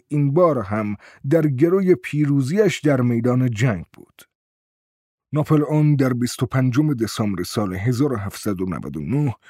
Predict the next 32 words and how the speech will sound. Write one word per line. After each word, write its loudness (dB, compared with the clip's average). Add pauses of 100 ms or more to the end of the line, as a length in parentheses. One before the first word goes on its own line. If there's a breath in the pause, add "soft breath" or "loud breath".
(160 soft breath)
شخصاً -2
به 0
جورج 0
سوم -4
و -4 (100)
امپراتور -2
فرانسیس -4
نامه 2
نوشته -6 (360 soft breath)
و 0
پیشنهاد 2
شروع 0
مذاکرات 0
صلح 0
داده -12
بود. -20 (440)
اما 4
در 2
فوریه 2
سال 0
هزار 0
و -4
هشتصد، -2 (400 soft breath)
ناپلئون 2
از -2
طریق 0
تالران 0
برای 0
اتریش -2
روشن -2
کرد -8
که -4